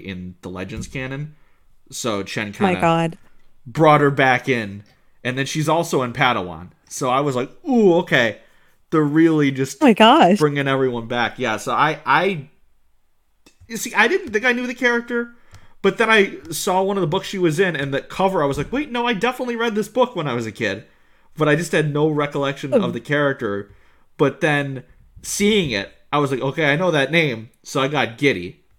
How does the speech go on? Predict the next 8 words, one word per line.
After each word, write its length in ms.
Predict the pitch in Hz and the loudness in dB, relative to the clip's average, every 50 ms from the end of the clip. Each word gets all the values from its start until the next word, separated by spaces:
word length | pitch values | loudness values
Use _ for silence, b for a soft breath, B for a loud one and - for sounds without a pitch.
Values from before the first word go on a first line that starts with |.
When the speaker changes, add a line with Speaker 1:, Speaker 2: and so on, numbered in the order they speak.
| _ - | _ -18
Speaker 1:
So 600 | - - - 143 127 120 117 113 110 107 - _ _ _ _ _ _ _ _ | -10 -6 -2 0 2 2 2 0 -2 -4 -8 _ _ _ _ _ _ _ _
there's 240 | - 160 151 139 - | -4 -2 -2 -2 0
that. 400 | - 285 349 339 254 208 180 - | 2 4 4 6 6 4 4 2
Speaker 2:
Yeah. 60 | - 220 - _ _ | -2 -6 -10 _ _
Speaker 1:
I, 240 | - 139 151 156 151 - | 0 0 0 -2 -4 -4
I 80 | - 143 | -4 -2
love 260 | 147 160 170 180 170 | -2 0 -2 -2 -2
how 540 | 175 175 170 160 147 139 135 131 127 127 | 0 2 4 4 4 2 0 -2 -4 -6